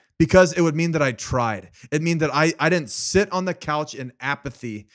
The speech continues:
making all these excuses about why this didn't happen, why that didn't happen. I wanna live a,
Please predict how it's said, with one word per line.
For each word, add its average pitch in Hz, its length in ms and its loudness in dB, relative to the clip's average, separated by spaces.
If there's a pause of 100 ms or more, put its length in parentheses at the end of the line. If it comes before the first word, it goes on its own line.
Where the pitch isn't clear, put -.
(420)
making 156 380 0
all 165 200 4
these 185 180 4
excuses 165 440 -2
about 139 280 0
why 160 200 4
this 156 240 0
didn't 156 180 -2
happen, 151 260 0
why 135 140 2
that 135 220 2
didn't 139 200 -2
happen. 123 320 -2
I 151 80 0
wanna 202 160 2
live 165 180 2
a, 123 160 -2